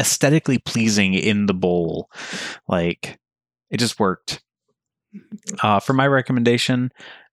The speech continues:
I am, like, ninety-nine percent certain that I've recommended this before just because it's me, it's this group of, of people who know each other. Um, but we're watching through it again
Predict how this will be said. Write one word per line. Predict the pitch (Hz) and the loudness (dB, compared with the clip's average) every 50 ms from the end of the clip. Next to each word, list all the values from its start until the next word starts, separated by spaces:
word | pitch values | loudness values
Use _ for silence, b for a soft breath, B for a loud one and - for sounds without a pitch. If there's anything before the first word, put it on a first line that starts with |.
| _ _ _ _ _ _ _ - | _ _ _ _ _ _ _ 0
I | 113 143 170 | 2 4 4
am, | 175 151 120 107 98 90 87 87 _ - - | 4 4 2 0 -2 -2 -4 -6 _ -10 -8
like, | - - - - - _ _ _ _ _ _ _ _ _ _ _ _ _ _ _ _ _ _ _ _ _ - 123 | -8 -8 -8 -10 -20 _ _ _ _ _ _ _ _ _ _ _ _ _ _ _ _ _ _ _ _ _ -2 0
ninety-nine | 123 113 120 110 107 104 101 92 90 87 | 2 2 2 2 2 2 2 2 0 0
percent | - 101 - - 95 80 - | -2 -4 -2 -2 -4 -4 -2
certain | - 101 98 - 95 95 | -2 -2 -2 -2 -2 -4
that | 90 - | -2 0
I've | 92 92 92 - 92 | 0 0 0 -2 -4
recommended | 87 - - 92 92 90 87 85 | -8 -6 -6 -6 -4 -4 -4 -4
this | 92 - | -4 -6
before | - - 104 - 104 95 90 | -6 -8 -6 -4 -2 -2 -2
just | 95 101 - | -4 -6 -8
because | - - - 92 87 - - - - - - _ _ _ _ - | -6 -4 -2 -2 -2 -2 -4 -4 -4 -6 -6 _ _ _ _ -8
it's | - 98 - - - - _ _ _ - | -8 -6 -4 -4 -6 -8 _ _ _ -4
me, | 107 101 95 95 95 92 | 0 0 2 2 2 0
it's | 87 90 - - | 0 -2 -2 -2
this | 98 98 - - | -4 -2 -4 -4
group | - - 95 90 - | -2 -2 -4 -4 -4
of, | 92 - - - - - | -8 -14 -14 -16 -14 -10
of | - - _ _ _ | -10 -10 _ _ _
people | - 101 92 - - | -6 -6 -6 -6 -6
who | - 90 | -6 -2
know | 90 101 101 | 0 0 0
each | 98 - | 0 0
other. | 92 90 95 90 B B B B B B B B B | -2 -4 -4 -6 B B B B B B B B B
Um, | - 101 104 104 104 104 107 107 107 107 - - | 0 2 4 4 4 4 4 4 2 0 -4 0
but | 120 131 110 | -2 0 2
we're | 143 143 135 | 2 2 4
watching | 143 151 156 - 170 156 143 | 2 2 2 2 2 0 2
through | - 151 143 139 | 2 4 4 4
it | 123 | 4
again | 127 117 123 113 110 110 113 110 | 2 2 2 2 4 2 2 0